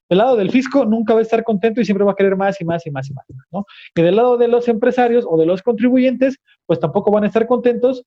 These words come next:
si tienen tasas elevadas de impuestos, ¿no? Que lo ideal para ellos sería no pagar ningún impuesto, pero sabemos que eso es imposible, ni tan tan de un lado, ni tan tan para el otro, y ojalá se logre ese famosísimo equilibrio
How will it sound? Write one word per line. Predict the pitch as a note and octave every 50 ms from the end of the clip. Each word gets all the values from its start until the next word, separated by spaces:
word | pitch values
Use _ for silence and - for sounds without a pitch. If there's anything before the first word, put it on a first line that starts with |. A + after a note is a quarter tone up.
| _ _ _ _
si | _ - A3 G#3+ G#3+ A#3+ B3+ B3+ - _
tienen | _ F#3+ G3 F#3+ G3+ G3+ F3+
tasas | - G3+ F#3 F3 G3+ G3+ F3+ F3+ -
elevadas | - G3+ F#3+ G3 F#3+ F#3 F#3 F3+ F3+ F3 F3+ F3+ F3
de | G3
impuestos, | G#3 G#3 G3 C#4 E4 C#4 C#4+ - E3
¿no? | D#3 G#3 B3+ B3 - _ _
Que | E3+ E3
lo | E3 E3+ F3
ideal | F3+ F#3 G3 G#3 A3 G#3
para | A3 G#3+ G#3+
ellos | G#3+ G#3+ G#3+
sería | G#3+ G3+ F#3 G3+ G#3+ G3
no | F#3 F#3 F#3
pagar | - G3 F#3+ G3+ G3
ningún | F#3+ F#3+ F#3 F#3 G3+ G#3+
impuesto, | G#3+ G#3 G#3+ A3 A3+ A3 A3+ -
pero | - E3 F3
sabemos | - C#3 D3 E3 E3+ -
que | _ -
eso | D3 C3
es | D#3
imposible, | D#3+ F3+ E3 _ G3 - A#3 A3 F#3+ G3+ A#3 C4+ C4+ _ _ - - _ _ _ _ _ _
ni | - E3 F3
tan | E3 F3 G#3+ A#3 G#3+
tan | A#3 A#3+ A#3+
de | A#3+ B3+
un | B3+ B3
lado, | B3 B3 B3 A#3+ C4 C4+ A#3
ni | G3 F3+ F3
tan | - F#3+ F#3 F#3
tan | G#3 G3+ F#3+
para | F#3 G3+ G#3
el | G#3+ A3+
otro, | A3+ A3+ A#3+ A#3+ A#3+ -
y | G#3 F3+ E3+
ojalá | D#3+ - E3+ E3+ F#3 F#3+
se | F#3 G3
logre | F#3 F#3+ F#3+ F#3+ G3 G3 F#3+ F3+ F3
ese | F3+ F3+ - G3+ F#3+ F3 C3+ - - _ _ _ _ _ _
famosísimo | - F3 F3 F3+ F3+ F3+ G#3+ G#3 A3 A3 G3 F#3 F#3
equilibrio | F3 E3+ F3 - F#3 G3+ A#3+ B3 G#3 G3+ G3+ A#3+ C#4+ -